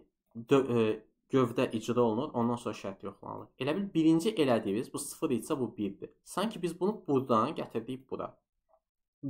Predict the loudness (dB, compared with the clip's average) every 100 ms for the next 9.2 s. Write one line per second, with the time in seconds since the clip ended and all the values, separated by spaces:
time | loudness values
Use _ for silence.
0 | -2 2 2 2 0 0 -2 -2 -4 -8
1 | -8 -6 -4 -4 -6 -8 -8 -8 -6 -6
2 | -6 -6 -4 -2 -2 -2 -8 -10 -10 -10
3 | -16 _ _ _ _ -20 -20 -20 _ -2
4 | 2 4 2 2 0 4 4 4 0 -2
5 | -2 -2 -4 -4 -6 -6 -4 -2 -2 -2
6 | 0 2 2 -2 -2 -4 -6 -8 -10 -10
7 | -8 -4 -2 -2 -6 -12 -18 _ _ _
8 | _ _ 4 4 2 0 0 0 -2 -2
9 | -2 -4